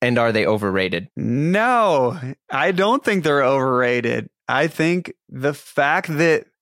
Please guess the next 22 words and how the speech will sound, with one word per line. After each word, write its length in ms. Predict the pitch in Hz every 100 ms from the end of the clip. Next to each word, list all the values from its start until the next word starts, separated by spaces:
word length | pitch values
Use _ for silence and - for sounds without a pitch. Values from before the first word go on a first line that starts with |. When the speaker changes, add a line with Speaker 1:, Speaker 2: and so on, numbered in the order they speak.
| -
Speaker 2:
that 120 | 139 131
I 200 | 139 143
just 500 | 143 160 165 - - _ -
tu-, 280 | - 185 -
turned 380 | - 165 175 175
on, 560 | 170 180 185 185 190 - -
I 160 | 127 135
don't 100 | 127
know, 80 | 127
I 100 | 131
was 140 | 147
watching 420 | 143 143 151 165 160
some 460 | 175 170 175 175 -
show, 640 | - - 170 185 185 180 - _
it 200 | 131 104 147
was 180 | 147
like 180 | 160 156
The 80 | 143
Crown. 540 | - 156 156 226 110
I 80 | 110
think 160 | 139 196
I, 160 | 170